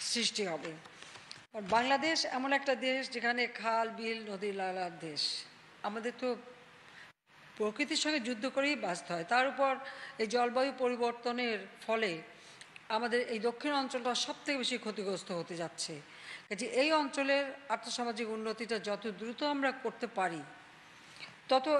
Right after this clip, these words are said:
এই অঞ্চলের মানুষের, আম, আমি বলবো যে আর্থিকভাবে সচ্ছল হবে, উন্নতি হবে, আর যা আমাদের জাতীয়, মানে, অর্থনীতিতেও বিরাট অবদান রাখবে। আমরা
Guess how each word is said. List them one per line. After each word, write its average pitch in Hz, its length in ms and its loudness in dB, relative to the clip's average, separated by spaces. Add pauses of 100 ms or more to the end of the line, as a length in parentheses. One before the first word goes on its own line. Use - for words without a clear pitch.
(100)
এই 240 180 4
অঞ্চলের 226 340 0
মানুষের, 202 520 -2 (920)
আম, 180 280 -4 (360)
আমি 190 160 -6
বলবো 185 300 0
যে 180 300 0 (800)
আর্থিকভাবে 190 680 0 (400)
সচ্ছল 196 400 0
হবে, 220 360 0 (320)
উন্নতি 208 400 0
হবে, 262 340 2 (440)
আর 247 160 8
যা 302 140 6
আমাদের 254 520 4 (140)
জাতীয়, 220 600 2 (520)
মানে, 202 460 0 (160)
অর্থনীতিতেও 277 1000 2
বিরাট 247 400 4
অবদান 240 420 2
রাখবে। 151 380 -8 (440)
আমরা 247 460 2